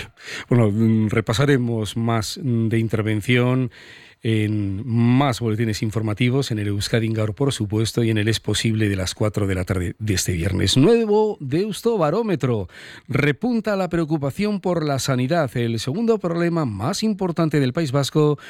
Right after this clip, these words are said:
tras el acceso a la vivienda, y desciende la confianza en Osakidecha. Un veinticuatro por ciento de la ciudadanía vasca ha renunciado a las vacaciones de verano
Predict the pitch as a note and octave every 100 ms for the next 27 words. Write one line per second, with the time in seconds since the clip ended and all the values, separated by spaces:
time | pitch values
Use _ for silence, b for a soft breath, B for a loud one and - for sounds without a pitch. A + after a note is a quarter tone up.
0 | B B - A2 G#2 B2 A2 G2+ - F3
1 | E3+ D#3 B2 A#2+ D#3 E3+ F3 D3+ A#2 A2
2 | - G#3 A3 G#3 E3+ D3+ C3 F3+ F#3+ D#3
3 | A#2+ D3+ A3+ G#3 b b - G#2+ G#2 A2+
4 | G2 - F#2 A#2+ F#2+ - - B B B
5 | G3 B3 G#3+ A3 G#3+ G3 F3 D#3 G#3+ F3
6 | D3+ E3+ D3 C3 A#2+ A2+ B2 B2 A#2+ E3
7 | C#3 C#3 - D#3 D3 B B B - B2+
8 | D#3 D#3+ D3 C#3+ B2+ A#2 D3+ E3 E3+ C3+
9 | A2 A2+ A2 F3 F3+ B2 B2 D#3+ C3 C#3+